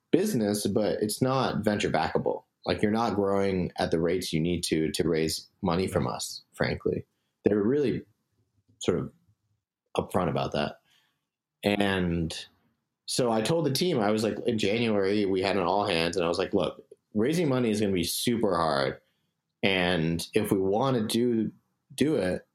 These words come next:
we need to be growing at these numbers in September. Like, we're gonna go out and raise money in September. We have enough runway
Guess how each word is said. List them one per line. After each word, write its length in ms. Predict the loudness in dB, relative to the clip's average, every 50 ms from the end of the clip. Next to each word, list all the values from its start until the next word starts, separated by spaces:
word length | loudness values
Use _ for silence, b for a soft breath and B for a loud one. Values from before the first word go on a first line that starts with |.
| _ -4
we 160 | -2 -2 0
need 240 | 0 0 0 -2 0 -2
to 60 | -2
be 180 | 0 0 0 0
growing 360 | 0 0 0 0 2 2 0
at 120 | 0 -2 -6 _ -4 -2
these 240 | 0 0 0 0 0
numbers 560 | 0 0 2 0 0 0 0 -2 -2 -6 -4 -2
in 320 | -2 0 0 -2 -2 -4 -8 _ _ _ -4
September. 600 | -2 -2 -2 0 -2 -2 -2 -2 -4 -4 -6 -10 _ _
Like, 180 | -2 -2 0
we're 120 | 0 0 0
gonna 160 | 0 2 2
go 120 | 2 2
out 200 | 2 2 2 0
and 80 | 0 0
raise 180 | 0 0 0 0
money 160 | 0 0 0
in 80 | 0
September. 640 | 0 -2 -2 0 0 2 2 2 2 0 0 -2 -4 -10 _ _ _ _ _ _ -2
We 100 | 0 0
have 160 | 2 0 0
enough 240 | 0 0 0 0 0
runway 540 | 0 2 2 2 2 2 2 0 0 -2